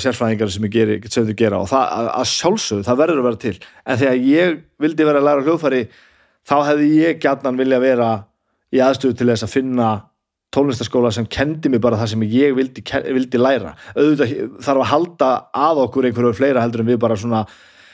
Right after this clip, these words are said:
svo við einangrum okkur ekki í einhverju, e-, e-, einhverju litlu, litlu mengi. En að, að stóra markmiðið sé ekki það að útskrifa hljóðfæralega snillinga.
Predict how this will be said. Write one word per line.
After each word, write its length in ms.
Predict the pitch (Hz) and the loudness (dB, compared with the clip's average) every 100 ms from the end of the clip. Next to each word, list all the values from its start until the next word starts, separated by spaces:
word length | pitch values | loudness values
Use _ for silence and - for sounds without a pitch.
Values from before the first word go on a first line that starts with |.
| - - | -14 -2
svo 140 | 127 | 2
við 180 | 123 135 | 4 2
einangrum 400 | 156 139 131 131 | 2 0 0 0
okkur 180 | 120 123 | 0 -2
ekki 160 | 120 127 | 0 0
í 60 | 127 | 0
einhverju, 380 | 120 117 117 - | 0 2 0 -2
e-, 160 | - 120 | -10 -10
e-, 220 | 131 131 - | -8 -6 -4
einhverju 240 | 113 123 120 | -2 0 2
litlu, 340 | 135 131 120 117 - - - | 0 2 0 0 -4 -12 -2
litlu 300 | 143 143 135 | 0 0 0
mengi. 300 | 147 110 107 120 - - - _ _ _ _ _ - - | -2 -2 -4 -4 -18 -20 -20 _ _ _ _ _ -14 -2
En 220 | 127 127 123 _ | -2 -2 -10 _
að, 380 | 127 127 123 117 _ - | -2 2 2 0 _ -6
að 80 | 117 | -4
stóra 760 | - 165 175 202 180 156 143 135 | 0 2 4 4 2 2 2 2
markmiðið 720 | 147 170 - - 143 123 113 | 0 -2 -4 -4 0 0 0
sé 160 | 147 143 139 | 2 2 2
ekki 260 | 147 - 113 | -4 -6 0
það 340 | 139 123 117 - - | 2 2 -2 -10 -4
að 300 | 120 117 139 | 0 2 2
útskrifa 520 | 143 - 139 123 120 117 104 _ _ _ _ _ _ - - | -2 0 0 2 2 2 -2 _ _ _ _ _ _ -16 -4
hljóðfæralega 880 | 139 151 165 160 139 127 127 123 117 | 0 2 0 0 0 2 2 2 0
snillinga. 560 | 151 156 113 98 87 | -4 -4 -4 -8 -10